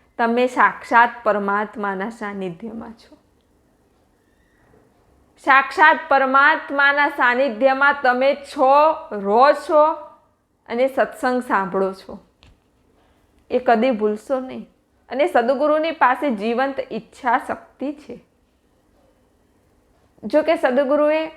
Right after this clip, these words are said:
કદી કોઈનું અહિત કર્યું જ નથી, એ અહિત બોલતાય નથી, એમના હાથે કદી અમંગળ થાય જ નહીં. એ તો કરુણાના સાગર છે, તો દયાના સાગર છે. તો પછી ધ્યાન, સાધના,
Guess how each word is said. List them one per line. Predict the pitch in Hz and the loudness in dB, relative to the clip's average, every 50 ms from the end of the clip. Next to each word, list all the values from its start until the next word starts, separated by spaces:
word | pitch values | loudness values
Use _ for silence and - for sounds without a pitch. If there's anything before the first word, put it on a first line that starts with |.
| - - | -12 -4
કદી | - 269 247 269 320 | -2 -2 0 -2 -2
કોઈનું | 302 311 294 277 285 277 294 - | -2 0 0 0 0 0 -4 -4
અહિત | - 233 233 262 294 285 - - - | -2 -4 -4 -4 -8 -10 -10 -6 -4
કર્યું | 233 233 247 269 302 294 | -2 -2 -2 -2 -4 -4
જ | 294 | -6
નથી, | 247 226 214 196 - - 214 - | -6 -8 -8 -10 -12 -14 -16 -10
એ | - - 294 | -4 -2 0
અહિત | 294 262 247 262 285 277 - | 2 2 2 0 0 -2 -4
બોલતાય | 247 226 247 233 226 233 233 - 247 262 302 302 | -2 0 2 2 2 0 0 0 0 0 0 -2
નથી, | 254 208 190 - - - 202 - _ _ - - | -6 -8 -10 -10 -16 -20 -20 -20 _ _ -10 -8
એમના | 233 240 254 269 294 302 | -6 -2 2 2 2 2
હાથે | 285 262 - 349 | 2 0 -2 -4
કદી | 349 - 277 262 262 285 | -4 0 0 0 2 2
અમંગળ | 285 285 269 277 277 277 277 285 285 | 2 2 0 -2 -2 0 2 2 0
થાય | 294 285 - - 170 208 233 269 294 | 0 -2 -4 0 2 4 4 4 2
જ | 233 262 | -2 -6
નહીં. | 220 180 - - - _ _ _ _ _ _ _ _ _ _ _ _ _ _ _ _ _ _ _ _ _ _ _ _ _ _ _ _ _ _ _ _ _ _ _ _ _ _ _ - - | -10 -10 -12 -16 -20 _ _ _ _ _ _ _ _ _ _ _ _ _ _ _ _ _ _ _ _ _ _ _ _ _ _ _ _ _ _ _ _ _ _ _ _ _ _ _ -10 -8
એ | 262 | -6
તો | - - 359 | -2 -2 -2
કરુણાના | 359 - 269 269 277 311 339 320 339 349 392 370 | 2 2 2 2 2 2 0 0 -2 -2 -4 -4
સાગર | 359 339 247 208 233 233 294 302 330 359 | -2 0 0 0 2 2 2 0 0 -4
છે, | - - - - | -10 -8 -8 -8
તો | - - 294 | -6 -4 -4
દયાના | 233 220 214 220 226 233 247 285 320 | -2 -2 -2 -2 -4 -4 -6 -8 -10
સાગર | 320 - 233 196 190 185 214 254 262 | -10 -8 -6 -6 -6 -6 -8 -10 -12
છે. | 262 - _ - - - _ _ _ _ _ - | -12 -18 _ -20 -20 -20 _ _ _ _ _ 0
તો | 294 285 | 2 2
પછી | 247 285 277 285 - 294 285 - - - _ _ - - _ _ _ _ _ _ _ _ _ _ _ _ _ _ _ _ _ _ _ _ _ _ _ _ _ _ _ - - | 4 4 0 0 0 -4 -4 -4 -8 -14 _ _ -20 -20 _ _ _ _ _ _ _ _ _ _ _ _ _ _ _ _ _ _ _ _ _ _ _ _ _ _ _ -14 -10
ધ્યાન, | 190 180 180 254 254 247 254 262 294 302 302 302 - - 240 _ - | -8 -2 2 2 4 4 4 2 2 -2 -6 -12 -16 -18 -18 _ -2
સાધના, | 247 220 214 208 175 214 220 226 233 240 247 254 262 | 2 2 2 2 2 -2 -4 -2 -2 -2 -4 -6 -8